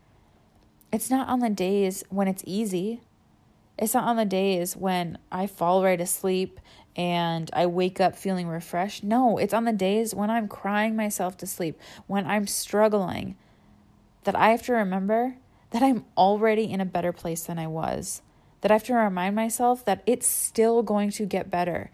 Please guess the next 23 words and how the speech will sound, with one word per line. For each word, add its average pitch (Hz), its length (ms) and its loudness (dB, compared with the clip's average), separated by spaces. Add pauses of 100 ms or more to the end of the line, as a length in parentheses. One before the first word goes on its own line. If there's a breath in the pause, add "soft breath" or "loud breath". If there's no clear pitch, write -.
(220 loud breath)
that 202 180 0
my 202 220 2
best 208 500 -2
days 226 380 0
haven't 254 400 -2
even 220 200 -2
happened 202 440 -6
yet. 151 240 -6 (920 soft breath)
How 294 160 -4
fucking 311 420 -2
cool 262 300 0
is 226 140 2
that 196 200 2
to 190 60 -8
think 214 220 -2
about? 165 380 -2 (920 soft breath)
That - 240 -2 (500)
the 226 120 2
best 220 480 0
days 233 260 2
of 202 160 -4
your 196 140 2
life 196 460 -2